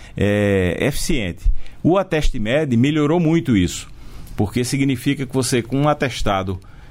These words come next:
do seu médico, que a gente chama de médico assistente, ou seja, do médico que trabalha numa upa, que trabalha num grande hospital,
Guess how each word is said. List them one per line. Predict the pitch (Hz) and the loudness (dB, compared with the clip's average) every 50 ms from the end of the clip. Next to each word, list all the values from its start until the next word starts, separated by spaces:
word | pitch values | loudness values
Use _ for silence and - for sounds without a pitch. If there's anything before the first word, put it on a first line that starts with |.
| - - - | -20 -12 -4
do | - 110 117 | 0 0 0
seu | 110 - - 160 160 | 0 0 0 0 0
médico, | 151 127 120 120 104 98 92 - 92 85 | 2 2 2 2 0 -2 -4 -4 -6 -6
que | - - 104 | -2 0 0
a | 95 | 2
gente | 92 104 101 - | 2 0 0 0
chama | - 101 101 | 0 0 0
de | 98 98 | 2 2
médico | 104 113 123 127 123 - | 2 2 2 0 -2 -4
assistente, | 117 - - 107 90 - 107 101 107 - | -4 -4 -4 -6 -4 -2 -2 -2 0 -2
ou | 110 | -4
seja, | 98 - 110 98 92 95 | -2 0 0 0 0 0
do | 104 117 | 2 2
médico | 123 120 127 135 147 143 - - 135 127 123 117 110 101 90 | 4 4 4 2 2 0 -2 0 2 4 4 4 4 2 0
que | - 117 | -2 -4
trabalha | - 123 110 104 117 120 123 120 | -2 -2 0 0 0 0 0 0
numa | 117 117 110 98 | 0 0 2 2
upa, | 95 104 113 110 110 - 107 110 - - - - | 4 4 2 2 2 -2 -2 -2 -4 -12 -18 -6
que | - - | -4 -2
trabalha | 113 117 113 113 120 135 143 139 | 0 0 0 0 0 0 0 -2
num | 135 131 123 113 | 0 0 2 2
grande | 107 113 117 110 110 | 4 2 2 2 2
hospital, | 107 101 - 107 92 - 101 98 101 107 104 | 0 -2 -2 -4 -2 0 0 0 0 -2 -4